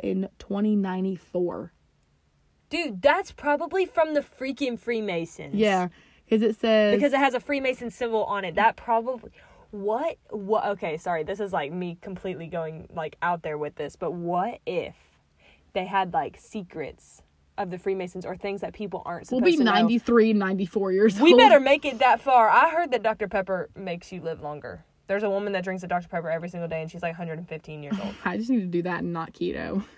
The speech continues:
Speaker 2: Yeah, we're on the keto diet now, guys. Please pray for us.
Speaker 1: It's really bad. I've literally, I've been on it for, like, twelve hours now, and I'm still crying.
Speaker 2: I'm on day four.
Speaker 1: I just started today, and I hate it. But
Speaker 2: But
Speaker 1: it's
Speaker 2: that's
Speaker 1: okay.
Speaker 2: still, that's, like, that does make me wonder, like,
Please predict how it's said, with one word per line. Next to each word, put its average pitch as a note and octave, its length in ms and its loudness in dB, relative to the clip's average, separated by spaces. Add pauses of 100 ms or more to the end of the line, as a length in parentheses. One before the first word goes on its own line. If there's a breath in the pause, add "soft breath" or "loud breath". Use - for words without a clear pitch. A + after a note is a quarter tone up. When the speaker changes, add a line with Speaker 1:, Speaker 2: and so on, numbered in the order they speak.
(160)
Speaker 2:
Yeah, A#3 180 8
we're C4 120 8
on C#4 80 6
the B3 80 0
keto G#3+ 340 0
diet F3 280 2
now, E3+ 200 -2
guys. E3+ 360 -4
Please G#3 260 -2
pray G#3+ 200 -6
for G#3 200 -2
us. D4 300 2
Speaker 1:
It's G#3 300 0
really G3+ 220 2
bad. - 420 -4 (180)
I've A3 200 0
literally, A#3 400 8
I've A3 160 6
been B3 160 4
on A#3+ 180 6
it B3+ 140 2
for, B3+ 80 2
like, G#3+ 120 0
twelve A3 260 2
hours G3+ 340 2
now, A#3 160 2
and A3 40 2
I'm F#3+ 100 0
still - 260 -4
crying. G3 640 0
Speaker 2:
I'm A3 180 -2
on A#3+ 140 2
day G3+ 180 -4
four. E3+ 580 -8 (140)
Speaker 1:
I G#3+ 100 2
just G3 220 -2
started F#3 320 -2
today, E3 320 -6
and F3 100 -8
I F#3 140 -6
hate F3 180 -8
it. - 200 -10 (100)
But G#3 80 -2
Speaker 2:
But - 60 4
Speaker 1:
it's G3+ 80 -2
Speaker 2:
that's C4+ 200 4
Speaker 1:
okay. A#3 80 -10
Speaker 2:
still, C#4 200 -2 (260 loud breath)
that's, C4+ 260 -2
like, D4 220 -6 (180 loud breath)
that - 140 -4
does B3 160 -4
make A#3+ 120 -6
me B3 120 -6
wonder, G#3 440 -4
like, D#3 220 -6